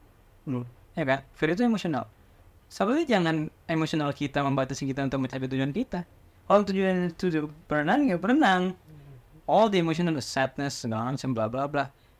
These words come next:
Speaker 2: Jangan sampai to be barrier to get to the, or to the purpose. Padahal itu bisa kita control. So don't let emotional control you, but you control your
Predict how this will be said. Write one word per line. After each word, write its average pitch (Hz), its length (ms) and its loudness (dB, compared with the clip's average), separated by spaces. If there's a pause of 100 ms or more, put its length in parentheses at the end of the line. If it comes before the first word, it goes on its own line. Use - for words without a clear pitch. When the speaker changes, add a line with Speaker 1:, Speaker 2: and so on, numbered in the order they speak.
(160)
Speaker 2:
Jangan 160 320 0
sampai 156 560 0 (720)
to 147 80 0
be 151 160 0
barrier 170 400 2
to - 160 -8
get 131 240 -2
to 127 80 0
the, 113 80 -2
or 101 320 -4
to 110 160 -6
the 113 80 -4
purpose. 107 560 -6
Padahal 175 240 2
itu 233 80 0
bisa 202 160 2
kita 143 160 -2
control. 139 400 -2
So 143 240 -2 (480)
don't 180 240 2
let 180 320 2
emotional 160 640 -4 (540)
control 170 420 2
you, 151 200 -2 (200)
but 143 220 2 (100)
you 185 140 0
control 127 460 0
your 113 240 -4